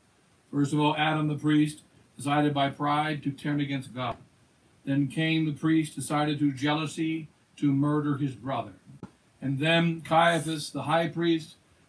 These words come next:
decided to use his priesthood to bring about the death of our Lord Jesus Christ. But he was not able to do it until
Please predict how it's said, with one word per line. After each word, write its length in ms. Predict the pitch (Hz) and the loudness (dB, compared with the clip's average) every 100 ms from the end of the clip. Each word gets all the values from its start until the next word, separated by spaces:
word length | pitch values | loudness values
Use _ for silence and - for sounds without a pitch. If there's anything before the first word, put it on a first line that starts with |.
| _ | _
decided 720 | 143 139 147 160 160 165 165 | -2 0 0 2 2 4 2
to 80 | 147 | 2
use 240 | 151 165 156 | 2 4 2
his 140 | 147 | 0
priesthood 580 | - 175 160 - 170 156 | -4 -4 -4 -2 -4 -2
to 80 | 131 | -4
bring 260 | 135 165 | -4 -4
about 300 | 156 160 156 | -2 -4 -4
the 80 | 135 | -6
death 360 | 120 147 151 147 | -4 -2 -2 -4
of 140 | 147 | -4
our 140 | 143 | -2
Lord 220 | 143 143 131 | 0 -2 -4
Jesus 260 | 127 127 | -6 -10
Christ. 480 | - 147 113 - - _ _ _ _ _ - | -8 -6 -6 -8 -20 _ _ _ _ _ -4
But 160 | 139 | 4
he 80 | 147 | 4
was 140 | 147 147 | 4 4
not 180 | 165 | 4
able 200 | 175 165 | 4 4
to 80 | 165 | 2
do 280 | 143 170 175 | 2 2 2
it 120 | 170 - | -2 -6
until 680 | 151 156 143 175 175 175 | -6 -6 -4 -2 -2 -4